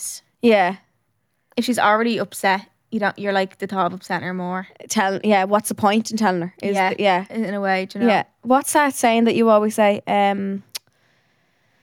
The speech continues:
Speaker 1: something about
Speaker 2: Ignorance is
Speaker 1: ignorance
Speaker 2: bliss.
Speaker 1: is bliss,
Speaker 2: Yeah.
Speaker 1: is it? Yes. And sometimes it really is.
Speaker 2: Sometimes it is. I remember when I broke up with people in the past, I just tell my friends, "If you hear ratting about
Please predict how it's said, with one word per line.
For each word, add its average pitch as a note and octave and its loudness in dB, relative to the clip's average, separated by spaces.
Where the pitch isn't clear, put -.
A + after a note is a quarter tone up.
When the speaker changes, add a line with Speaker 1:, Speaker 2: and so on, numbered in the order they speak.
Speaker 1:
something A3+ 0
about G#3+ 2
Speaker 2:
Ignorance A3+ -6
is A3+ -2
Speaker 1:
ignorance A#3 4
Speaker 2:
bliss. A3 0
Speaker 1:
is B3+ -4
bliss, A3+ 4
Speaker 2:
Yeah. G3 2
Speaker 1:
is A#3 0
it? - -6
Yes. A3 0
And A3 2
sometimes A#3+ 4
it C3 0
really G#3 4
is. A#3 4
Speaker 2:
Sometimes G#3 -2
it F#3+ 0
is. F#3+ 2
I - 0
remember B3 0
when A#3 2
I A3 2
broke A3+ 0
up A#3 -6
with - -20
people G#3+ -6
in F#3 -8
the F#3+ -10
past, G#3 0
I G3+ 0
just G3 -10
tell G#3 -2
my F#3+ -4
friends, F#3+ -2
"If - -14
you A#3 -2
hear A3+ -2
ratting A3 0
about G3+ 0